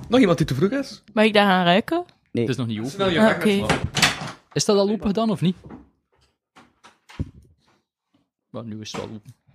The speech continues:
Speaker 2: En dat is water van de dode zee.
Speaker 4: Dank het. Hopelijk ruik ik niet te dood.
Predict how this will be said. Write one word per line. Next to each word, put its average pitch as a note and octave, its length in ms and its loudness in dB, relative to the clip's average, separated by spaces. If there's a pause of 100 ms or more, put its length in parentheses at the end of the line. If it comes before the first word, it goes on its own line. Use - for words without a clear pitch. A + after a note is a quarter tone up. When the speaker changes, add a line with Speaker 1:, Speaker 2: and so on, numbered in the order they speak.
Speaker 2:
En A3 320 -4
dat A3 120 0
is A3 120 -4
water C#4 340 0
van C4 160 4
de B3 100 2
dode B3 320 4
zee. G3 300 4 (100)
Speaker 4:
Dank B2 180 -14
het. - 240 -20 (4000)
Hopelijk C#3 340 -20
ruik B2+ 160 -18
ik - 80 -20
niet C3 140 -20
te A#2+ 120 -20
dood. C3+ 380 -20